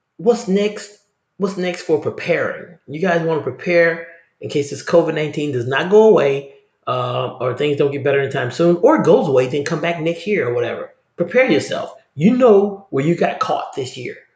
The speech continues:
whether it was a little financial struggle when it came about, whether it was I wasn't ready medically, I didn't have my insurance together, or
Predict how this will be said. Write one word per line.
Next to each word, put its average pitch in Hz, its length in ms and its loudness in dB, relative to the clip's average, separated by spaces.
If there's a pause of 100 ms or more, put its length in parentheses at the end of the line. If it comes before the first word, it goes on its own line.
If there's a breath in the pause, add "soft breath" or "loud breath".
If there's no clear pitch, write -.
(120)
whether 120 220 -2
it 117 100 -2
was 107 280 -12 (260)
a - 40 -14
little 127 160 -6
financial 156 560 -8
struggle 190 680 0
when 190 220 0
it 185 60 -4
came 190 240 -2
about, 190 600 -2 (280 loud breath)
whether 135 260 2
it 131 220 2
was 131 340 -2 (100)
I 135 100 -4
wasn't 139 360 2
ready 143 240 2
medically, 160 500 0
I 143 60 2
didn't 143 140 0
have 139 160 -2
my 135 80 -2
insurance 151 420 -2
together, 156 540 -2 (340 loud breath)
or 151 440 6